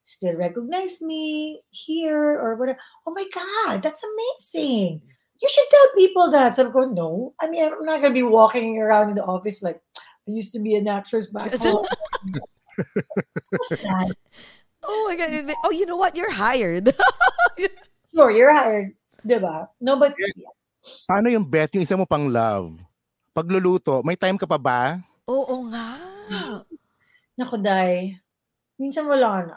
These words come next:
Speaker 1: Like, lately, simu-, actually, I'm always, recently lang, again, since I'm not training for a race, so, ang dami kong plano. Sabi ko, "Hmm, I'm gonna go start baking again." At saka,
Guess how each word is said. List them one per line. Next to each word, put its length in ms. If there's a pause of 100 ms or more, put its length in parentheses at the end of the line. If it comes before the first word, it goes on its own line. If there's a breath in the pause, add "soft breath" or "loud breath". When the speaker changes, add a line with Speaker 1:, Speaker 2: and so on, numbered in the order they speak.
(100)
Speaker 1:
Like, 240
lately, 320
simu-, 400
actually, 800 (320)
I'm 160
always, 480
recently 640
lang, 240
again, 480 (240)
since 400
I'm 320
not 320
training 480
for 240
a 80
race, 400 (400)
so, 240
ang 160
dami 320
kong 160
plano. 720 (160)
Sabi 160
ko, 160
"Hmm, 280 (200)
I'm 80
gonna 160
go 160
start 400
baking 480
again." 440 (600)
At 160
saka, 320